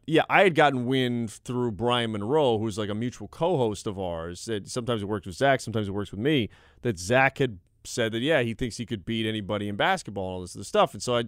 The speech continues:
all I simply said was, "Well, Zach's crazy 'cause there's no way he's gonna beat me in basketball," for a cou-, few different reasons. One, I, I have a, a major height advantage on him. Second, like, I, I got a scouting report on him. He's no good at basketball.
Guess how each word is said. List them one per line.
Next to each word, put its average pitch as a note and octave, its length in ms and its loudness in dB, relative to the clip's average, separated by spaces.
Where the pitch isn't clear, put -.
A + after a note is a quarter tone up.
all D3+ 180 6
I G3 60 8
simply C3 300 -2
said A#2+ 200 0
was, A2 260 -2
"Well, B2+ 100 -2
Zach's C3+ 320 2
crazy A#2+ 580 2
'cause C3 200 0
there's C3 100 -2
no E3+ 140 6
way D#3+ 140 8
he's B2+ 120 2
gonna C3 100 0
beat A#2+ 140 0
me A2+ 80 0
in G#2+ 60 -2
basketball," D3+ 640 2
for C#3+ 80 0
a C#3+ 40 0
cou-, A3+ 180 6
few A#3 180 2
different A2+ 240 4
reasons. F2+ 280 -4
One, D#3 320 6
I, - 160 -6
I C#3+ 200 4
have D#3 160 8
a, A#2+ 240 0
a C3 80 0
major C3+ 560 4
height C3+ 200 4
advantage F#2+ 420 -4
on E2 180 -8
him. G#2 140 -10
Second, G3 460 4
like, D3 400 2
I, - 220 0
I D3 260 2
got E3 240 8
a E3+ 60 6
scouting F#3 340 8
report A2+ 380 2
on G2 60 -2
him. A#2+ 140 0
He's B2 140 0
no E3 180 8
good D3+ 200 6
at G#2 80 2
basketball. C#3 640 0